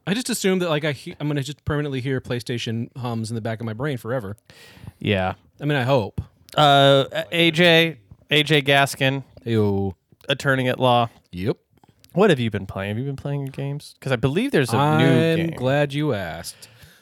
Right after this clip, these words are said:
Speaker 1: As your listeners know, I have been on something of a journey. Uh, it is a journey through, uh, the wonders of the, uh, Yakuza series.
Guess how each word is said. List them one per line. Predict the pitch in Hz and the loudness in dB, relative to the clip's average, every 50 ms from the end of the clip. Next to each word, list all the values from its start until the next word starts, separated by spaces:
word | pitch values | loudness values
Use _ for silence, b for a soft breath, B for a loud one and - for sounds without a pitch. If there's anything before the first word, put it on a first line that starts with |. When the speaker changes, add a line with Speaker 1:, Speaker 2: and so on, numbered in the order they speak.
| b b b _ | b b b _
Speaker 1:
As | - 139 190 233 240 180 175 | -2 2 4 4 4 2 2
your | 202 180 | 0 2
listeners | 170 170 160 - 156 147 139 131 | 2 2 0 0 -2 -2 -2 0
know, | 135 123 113 104 98 95 98 104 - | -2 -2 -2 -2 -4 -4 -6 -6 -6
I | - 120 127 135 139 | -4 -4 -2 0 0
have | 139 135 131 117 | 0 -2 -2 0
been | 127 127 123 120 120 120 | 0 0 0 0 -2 -4
on | 120 123 113 110 110 113 113 110 110 110 | -4 -4 -4 -4 -2 -2 -4 -4 -4 -6
something | - - 113 101 - 107 110 | -6 -8 -10 -10 -8 -8 -8
of | 131 | -8
a | 147 | -8
journey. | 139 - 98 92 87 87 104 151 - _ _ _ _ _ _ _ _ _ _ _ _ _ _ _ _ _ _ _ - | -8 -8 -8 -6 -6 -6 -8 -8 -8 _ _ _ _ _ _ _ _ _ _ _ _ _ _ _ _ _ _ _ -20
Uh, | 110 104 98 95 95 95 95 - | -16 -14 -14 -12 -12 -14 -12 -12
it | 110 104 | -10 -10
is | 107 104 | -8 -10
a | 107 101 | -10 -10
journey | 95 101 110 107 110 113 113 120 | -10 -8 -6 -6 -6 -6 -6 -8
through, | 123 - 123 117 113 110 110 110 113 - | -10 -10 -10 -8 -6 -6 -6 -6 -8 -8
uh, | - 120 113 110 110 107 104 | -10 -10 -8 -8 -8 -8 -8
the | 101 110 110 | -10 -10 -10
wonders | 107 107 113 110 117 123 135 139 127 120 117 127 135 139 139 - - - | -10 -10 -10 -8 -6 -4 -4 -4 -2 -2 -2 -2 -4 -4 -6 -10 -12 -12
of | 127 117 117 117 117 113 110 | -8 -6 -6 -4 -6 -6 -6
the, | 117 120 117 117 117 | -4 -4 -4 -2 -2
uh, | 120 120 | -2 -2
Yakuza | 123 120 131 127 - 160 208 226 175 110 | -2 -4 -4 -4 -4 -4 -4 -4 -4 -6
series. | - - 104 95 95 101 117 151 - - - | -6 -6 -6 -6 -6 -6 -8 -8 -10 -12 -16